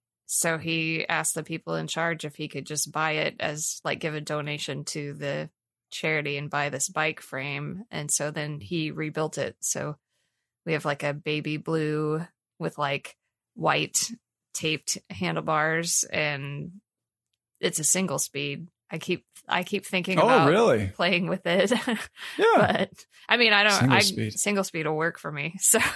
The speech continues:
Speaker 2: It'll work for you. You don't shift. So
Speaker 1: yeah.
Speaker 2: Very cool. Well, Crumheads, now time, it's time for us to ask for a gift from you. And the only gift that we want from you is, one, to keep listening to our,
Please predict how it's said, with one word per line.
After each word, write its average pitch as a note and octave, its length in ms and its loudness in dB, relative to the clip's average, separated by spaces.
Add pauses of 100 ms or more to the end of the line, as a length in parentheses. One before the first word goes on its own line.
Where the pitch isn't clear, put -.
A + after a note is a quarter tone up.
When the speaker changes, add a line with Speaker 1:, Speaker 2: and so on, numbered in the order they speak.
(100)
Speaker 2:
It'll B2+ 120 4
work D3 160 6
for A#2+ 100 2
you. C#3 220 6
You A#2+ 100 6
don't C3 120 4
shift. A#2+ 400 2
So A2+ 400 0
Speaker 1:
yeah. F3+ 180 2 (1700)
Speaker 2:
Very C3 320 6
cool. A#2 540 0 (1000)
Well, D#3+ 340 6 (260)
Crumheads, D3 840 6
now E3 260 6
time, C#3+ 480 4
it's B2+ 120 -2
time C3 240 4
for B2+ 180 0
us B2+ 160 2
to - 120 -2
ask B2 340 0 (360)
for B2+ 200 2
a B2 60 2
gift D#3+ 200 2
from D3 200 0
you. D3+ 260 0
And C#3 100 2
the D#3+ 80 4
only D#4 200 6
gift D4+ 200 2
that B3 80 6
we A#3 100 6
want G3 320 6
from F#3 240 6
you A2 380 6 (580)
is, D3 560 4
one, B2 560 4 (240)
to B2+ 100 0
keep - 240 0
listening C#3 360 2
to C3 120 2
our, A#2 280 2